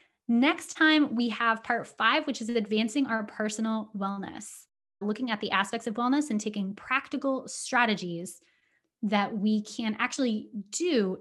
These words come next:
in our days to make us more well. And finally, part six is gonna be how to lesson plan more efficiently and effectively. Often we find ourselves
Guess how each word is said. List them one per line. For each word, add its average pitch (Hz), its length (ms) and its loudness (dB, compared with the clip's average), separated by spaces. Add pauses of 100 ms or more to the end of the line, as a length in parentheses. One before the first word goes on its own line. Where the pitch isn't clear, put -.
in 277 240 8
our 226 200 0
days 196 460 0 (160)
to 233 140 -2
make 202 200 2
us 190 240 -4 (140)
more 185 220 -2
well. 190 340 0 (460)
And 302 300 6
finally, 294 520 6
part 233 240 -2
six - 240 -4
is 214 120 -4
gonna 202 160 0
be 190 180 -2
how 185 180 0
to 311 80 2
lesson 214 340 0
plan 190 380 -2
more 190 260 0
efficiently 220 600 -6
and 196 80 -6
effectively. 185 560 -8 (460)
Often 214 640 2
we 214 120 0
find 208 260 2
ourselves 196 460 -2